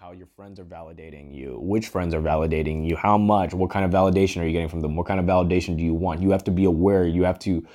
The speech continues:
know this, because once one of those streams get cuts off, or a few of those, when you start to emotionally spiral, you want to not over-identify with the feelings or thoughts that come out of that place.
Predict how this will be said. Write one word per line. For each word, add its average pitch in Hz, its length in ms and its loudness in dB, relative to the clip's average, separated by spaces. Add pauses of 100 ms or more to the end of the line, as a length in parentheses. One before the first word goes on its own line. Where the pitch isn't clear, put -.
(240)
know 110 200 6
this, 98 160 2
because 90 300 0
once 95 280 -2
one 101 180 0
of 101 60 2
those 98 140 2
streams 104 300 -2
get 76 160 -4
cuts 90 320 -2
off, 107 260 4
or 87 80 0
a 82 40 -4
few 113 260 4
of 95 100 0
those, 85 360 0 (380)
when 95 200 0
you 104 100 4
start 98 240 2
to 98 100 2
emotionally 87 520 2
spiral, 87 880 -2 (840)
you 104 240 6
want 110 220 6
to 104 140 2
not 98 340 2
over-identify 95 880 2
with 90 160 2
the 87 80 -4
feelings 98 560 0 (220)
or 101 240 6
thoughts 98 460 0
that 82 180 -8
come 90 180 -2
out 90 160 0
of 85 60 -2
that 78 180 0
place. 85 600 -4